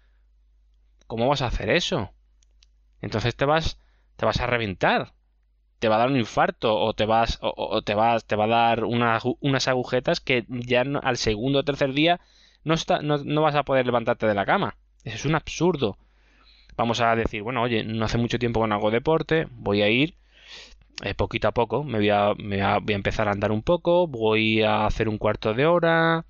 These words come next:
todos los días, un poquito, hago un poco de cardio, tal", y vas poco a poco, ¿vale? Te, te haces una tabla, eso es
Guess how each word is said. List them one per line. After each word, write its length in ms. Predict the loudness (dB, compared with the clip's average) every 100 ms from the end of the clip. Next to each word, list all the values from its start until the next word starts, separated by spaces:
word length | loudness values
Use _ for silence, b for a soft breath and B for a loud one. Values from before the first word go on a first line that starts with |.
| _ -2
todos 200 | 0 0
los 160 | 0
días, 460 | 2 4 4 2 0
un 100 | -2
poquito, 640 | -2 0 0 2 2 2 B B B B -2
hago 140 | 0
un 80 | 0
poco 220 | 0 2
de 140 | 2 2
cardio, 420 | 2 0 0 0
tal", 340 | 2 2 0 -4
y 140 | -8 -2
vas 240 | 0 0
poco 260 | -2 0 0
a 60 |
poco, 360 | -2 -4 -4 -6 _ _ _ _ _ _ _
¿vale? 220 | -2 0
Te, 280 | -2 -6 -6
te 120 | -6
haces 320 | -8 -2 -4 -4
una 280 | -10 -6
tabla, 500 | 0 0 2 2 0 -4 _ _ _
eso 240 | -12 -2 0
es 300 | 0 -2